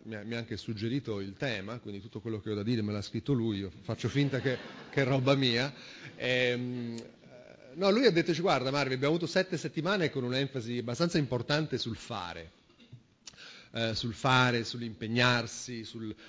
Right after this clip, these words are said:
sul darsi da fare e, e, e così via. E dice, "Marvi, sai, for-, forse ci farebbe bene un attimino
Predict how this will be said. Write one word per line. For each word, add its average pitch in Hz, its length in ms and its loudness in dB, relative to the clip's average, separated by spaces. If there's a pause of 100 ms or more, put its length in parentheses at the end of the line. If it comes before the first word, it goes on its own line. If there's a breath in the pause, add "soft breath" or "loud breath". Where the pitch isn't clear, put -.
sul 113 180 -8
darsi 120 480 0
da 110 180 -6 (120)
fare 110 600 0 (300 loud breath)
e, 110 320 -2
e, 113 160 -6
e 104 60 -8
così 117 260 -2
via. 101 320 -6
E 202 240 0
dice, 196 220 -4
"Marvi, 220 240 0
sai, 208 160 0
for-, 254 320 -2
forse 240 280 0
ci - 140 0
farebbe 185 380 4
bene 180 260 4
un 151 80 2
attimino 170 540 4